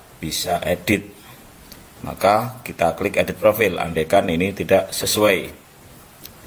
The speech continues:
Nah, kemudian pilih dulu unornya. Unor ini adalah, eh, S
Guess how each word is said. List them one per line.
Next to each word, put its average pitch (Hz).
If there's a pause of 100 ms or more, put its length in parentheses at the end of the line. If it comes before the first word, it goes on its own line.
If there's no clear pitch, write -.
(140)
Nah, 78 (640)
kemudian 127 (160)
pilih 127
dulu 120 (520)
unornya. 104 (960)
Unor 95
ini 101
adalah, 107 (640)
eh, 92
S -